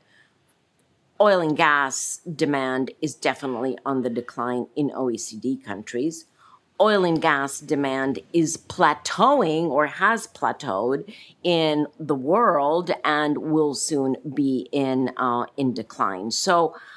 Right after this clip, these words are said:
I'm not sure that we can say that renewables have only been an addition. I think we, what we're seeing is a very real choice being exercised that very possibly doesn't have to do with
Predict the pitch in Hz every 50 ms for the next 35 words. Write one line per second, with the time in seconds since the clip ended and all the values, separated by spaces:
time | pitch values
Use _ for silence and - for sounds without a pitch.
0 | - - _ _ 220 240 247 240 254 294 320 302 - - - 254 262 262 262 277
1 | 277 240 233 208 190 208 220 196 - 214 196 190 185 - - 214 185 175 180 196
2 | 208 214 208 185 143 160 175 175 160 160 156 165 170 160 185 190 185 - 180 156
3 | - _ - 156 151 156 160 180 190 190 156 131 170 165 170 165 - - 160 156
4 | 147 - _ 151 147 135 123 - - 143 139 - - - - 247 285 294 - -
5 | - - - - - - 160 160 160 - 240 240 233 220 - 151 143 147 156 180
6 | 180 175 165 - - 147 156 156 - 147 156 143 135 131 - - 233 226 202 180
7 | 165 156 147 - - 147 151 143 143 147 - - - _ 160 156 143 135 139 139
8 | - 190 196 185 180 165 156 147 127 113 139 160 156 147 120 120 120 - - -
9 | 208 - 214 202 165 135 113 117 - - - - - - - _ - 151 131 196
10 | 202 180 156 147 139 - _ 170 196 - - - 165 139 - - 135 131 131 131
11 | 147 139 - 147 160 156 185 180 175 185 156 - 220 240 262 269 262 247 233 233
12 | 233 - 220 196 214 220 208 180 156 196 190 175 202 175 170 180 175 175 - -
13 | 151 143 190 220 196 175 156 147 156 147